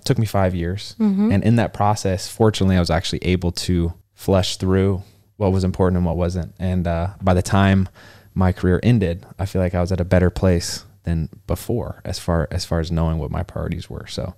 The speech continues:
Speaker 2: And I would say the same for me. When I tried to make the two thousand twelve Olympic team, I was going against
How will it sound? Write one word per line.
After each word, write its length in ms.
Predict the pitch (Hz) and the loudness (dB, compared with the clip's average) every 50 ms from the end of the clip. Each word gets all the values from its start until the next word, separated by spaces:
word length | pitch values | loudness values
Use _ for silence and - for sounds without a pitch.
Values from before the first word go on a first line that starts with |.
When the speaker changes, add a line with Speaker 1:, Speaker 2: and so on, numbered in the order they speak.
| _ - | _ -4
Speaker 2:
And 100 | 208 208 | -2 0
I 120 | 202 208 | 0 2
would 100 | 208 214 | 0 0
say 100 | 214 233 | 0 0
the 100 | 220 196 | -2 -2
same 340 | 196 - 208 202 196 196 196 | -2 -2 0 0 2 2 0
for 120 | 190 190 175 | 0 -2 0
me. 240 | 185 202 247 208 | 0 2 2 0
When 160 | 170 170 175 180 | 0 0 0 0
I 120 | 185 202 | 0 -2
tried 280 | 214 - 214 196 190 185 | -2 -2 -2 -2 -2 -4
to 100 | - 202 | -4 -4
make 240 | 180 175 175 185 - | -2 -2 -2 -4 -4
the 80 | 185 | -6
two 160 | 180 - 196 180 | -6 -4 -4 -2
thousand 400 | 185 175 175 175 165 156 160 160 | -2 -2 -2 -2 -4 -6 -6 -6
twelve 280 | - 160 160 185 220 | -2 0 0 0 2
Olympic 380 | 240 220 175 170 165 143 - - | 2 0 0 0 -2 -6 -8 -10
team, 380 | - 165 120 85 69 52 - - _ _ _ _ _ _ _ _ _ _ _ _ - | -10 -8 -8 -8 -8 -10 -14 -16 _ _ _ _ _ _ _ _ _ _ _ _ -4
I 220 | - 175 175 180 | -2 0 0 0
was 240 | 165 160 170 160 160 | 0 -2 -2 -4 -4
going 560 | - - 165 160 160 156 151 156 147 151 - _ _ _ _ _ _ - | -4 -4 -2 0 0 -2 -2 -4 -6 -8 -10 _ _ _ _ _ _ -6
against 760 | - 180 175 190 180 175 175 165 - - - - - - | -6 -4 -2 0 0 0 0 0 -4 -8 -14 -14 -16 -18